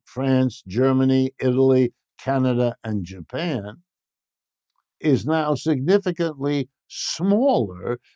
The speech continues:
than the total output of goods and services per year, G D P,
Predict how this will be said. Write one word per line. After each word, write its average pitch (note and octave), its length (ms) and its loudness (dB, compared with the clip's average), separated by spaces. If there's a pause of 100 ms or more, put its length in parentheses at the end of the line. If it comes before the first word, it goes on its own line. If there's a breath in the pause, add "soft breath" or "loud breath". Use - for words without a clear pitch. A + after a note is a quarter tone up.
than C#3+ 160 2
the C3+ 140 6
total F3+ 460 6
output C3+ 520 6
of A#2 180 2
goods C3+ 280 2
and C3+ 200 2
services B2+ 680 -2 (280)
per C#3+ 160 2
year, B2 440 6
G B2 280 0
D C3+ 260 0
P, A#2+ 380 0